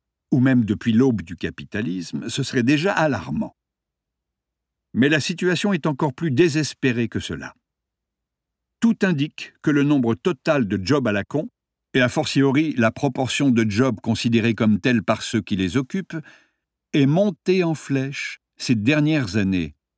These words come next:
parallèlement à une bullshitisation accélérée des emplois utiles.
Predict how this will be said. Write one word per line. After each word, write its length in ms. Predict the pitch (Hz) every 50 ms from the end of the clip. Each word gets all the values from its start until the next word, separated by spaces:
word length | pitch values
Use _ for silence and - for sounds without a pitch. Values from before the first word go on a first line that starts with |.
| _ _ _ _ _ _ _ _ _ _ _ _
parallèlement 760 | 185 175 165 170 170 170 170 170 170 175 180 190 196 196 -
à 120 | - 131
une 180 | 127 127 127 123
bullshitisation 880 | 120 143 214 220 185 - - 185 151 - 170 156 156 160 147 - - 139
accélérée 640 | 175 - - - - 151 143 143 135 139 135 143
des 240 | 135 135 147 120 101
emplois 440 | 127 117 101 - 113 107 104 104 - -
utiles. 640 | - 98 82 - - - 90 71 65 65 - -